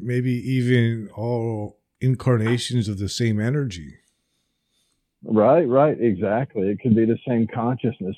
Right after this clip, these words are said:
Speaker 2: just taking form from time to time and guiding us. Yeah.
Speaker 1: Um,
Speaker 2: So, yeah, I find that just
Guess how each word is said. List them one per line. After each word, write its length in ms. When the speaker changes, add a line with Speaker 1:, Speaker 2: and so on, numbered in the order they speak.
Speaker 2:
just 180
taking 400
form 300
from 220
time 240
to 80
time 340
and 100
guiding 420
us. 100
Yeah. 220
Speaker 1:
Um, 300
Speaker 2:
So, 240
yeah, 220
I 120
find 200
that 180
just 200